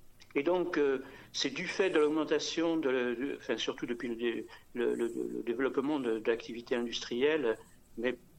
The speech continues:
alors, qui a commencé au dix-huitième siècle, mais qui est surtout développé au dix-neuvième siècle,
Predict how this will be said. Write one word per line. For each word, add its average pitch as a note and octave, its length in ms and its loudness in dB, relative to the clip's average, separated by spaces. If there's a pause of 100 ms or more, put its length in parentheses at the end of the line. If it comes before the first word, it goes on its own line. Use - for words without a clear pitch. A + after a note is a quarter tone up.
(160)
alors, G#2 280 -2
qui - 100 0
a A2 40 4
commencé A#2+ 480 -2
au A2 200 -4
dix-huitième A#2 420 -6
siècle, D#3 300 2
mais B2 100 -2
qui C3+ 100 -6
est - 20 -2
surtout - 360 -2
développé A#2+ 460 -2
au B2+ 40 -4
dix-neuvième A#2+ 440 -4
siècle, E3+ 460 -2